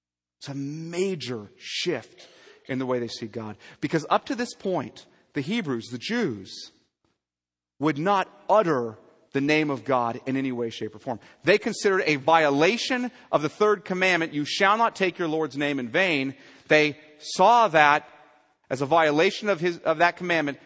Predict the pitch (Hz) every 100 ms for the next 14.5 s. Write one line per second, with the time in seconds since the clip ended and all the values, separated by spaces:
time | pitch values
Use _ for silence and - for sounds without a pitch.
0 | - 185 - 214 214 202 151 - - -
1 | 240 165 - - _ _ 175 147 165 175
2 | 156 110 101 _ _ _ _ _ _ _
3 | - 170 170 190 226 196 180 - 202 190
4 | 170 247 240 175 151 151 165 - _ _
5 | - 170 196 175 196 220 - 214 208 190
6 | 175 - - 123 202 214 196 151 - 214
7 | 160 147 - 240 208 - - - 170 240
8 | - 170 226 208 190 185 233 240 185 180
9 | 220 190 180 - 226 240 - 170 147 -
10 | - - _ _ _ _ _ _ _ _
11 | _ _ - 170 156 185 185 175 160 -
12 | - - 175 135 160 160 147 160 151 156
13 | 139 135 156 147 - - _ 98 131 139
14 | 139 123 117 151